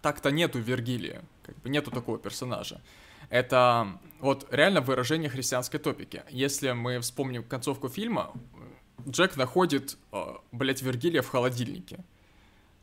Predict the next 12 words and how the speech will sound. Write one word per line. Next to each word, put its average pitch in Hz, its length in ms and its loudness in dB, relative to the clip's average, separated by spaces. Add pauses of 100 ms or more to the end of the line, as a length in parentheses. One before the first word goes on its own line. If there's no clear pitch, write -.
То 127 100 4
есть - 340 -2
это, 147 500 2 (340)
м, 131 360 -6
разговор, 147 720 0 (220)
это, 135 240 0
это 131 340 -2 (180)
как 135 140 -12
бы 139 80 -10
внутренний 165 420 -2
диалог 139 380 2
Джека, - 320 -12